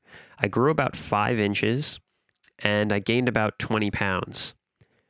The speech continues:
All right, I was still very skinny, mind you, a hundred thirty pounds, five-foot-seven,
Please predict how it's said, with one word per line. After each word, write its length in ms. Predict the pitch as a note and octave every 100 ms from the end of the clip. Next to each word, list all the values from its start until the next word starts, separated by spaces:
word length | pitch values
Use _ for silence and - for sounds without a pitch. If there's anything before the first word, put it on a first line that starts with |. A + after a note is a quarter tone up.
| _ _ G2
All 60 |
right, 260 | G2 A#2 - -
I 80 | A#2
was 100 | A#2
still 220 | - F3+
very 260 | C#3+ C#3+ C3+
skinny, 520 | - D3 B2+ F#2 - _
mind 320 | - G2+ G2+ G2
you, 240 | G2 - G#2
a 60 |
hundred 320 | A#2+ B2 A2+
thirty 240 | B2 A2+ A2
pounds, 480 | G#2+ G#2 A#2+ A#2+ -
five-foot-seven, 1000 | - G2 G2 - - A2 G#2+ F#2+ G2